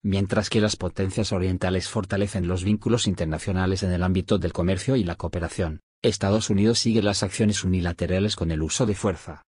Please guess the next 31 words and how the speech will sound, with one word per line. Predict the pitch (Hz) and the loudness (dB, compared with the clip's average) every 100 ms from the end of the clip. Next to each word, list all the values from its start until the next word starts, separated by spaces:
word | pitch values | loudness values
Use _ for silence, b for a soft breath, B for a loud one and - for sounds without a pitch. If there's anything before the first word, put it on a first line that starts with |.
| - | -2
escribe | 104 - 135 143 | -2 2 2 4
el | 107 | 4
portal. | 98 85 90 78 - _ _ _ _ - | 0 -2 -2 -4 -10 _ _ _ _ -4
Muchos | 139 - 220 | -2 -2 -2
políticos | 98 87 - 101 95 98 | 0 0 -2 -4 -2 -4
estadounidenses | - 90 87 87 98 113 113 | -2 -2 0 0 0 -2 -2
consideran | 104 92 117 104 104 101 | -2 -2 0 0 2 2
la | 92 | 2
guerra | 95 104 104 | 2 2 2
como | 101 95 | 2 2
una | 92 | 2
oportunidad | 85 92 80 85 92 104 | 2 -2 -2 0 2 2
de | 92 | 0
reavivar | 90 85 85 101 | 0 0 0 -2
su | - | -2
decadente | 104 95 95 101 98 101 | -4 -2 0 2 2 0
influencia, | 92 - 101 101 82 78 _ _ | -2 0 -2 -2 -8 -14 _ _
pero | - 90 | 0 0
si | - - 98 | 0 0 2
ellos | 107 120 90 | 4 4 2
no | 95 | 2
superan | - 113 95 107 | 2 0 0 -2
su | - 107 | -2 0
orgullo, | 92 98 92 110 87 78 - _ - | 2 0 2 2 2 -2 -10 _ -4
el | 104 | 0
mundo | 104 120 120 | 2 4 2
será | - 117 120 | 2 2 2
cada | - 98 98 | 0 0 2
vez | 110 107 | 0 0
más | 104 - | 0 0
inestable, | 98 95 - 78 71 73 | -2 -2 -4 -8 -10 -14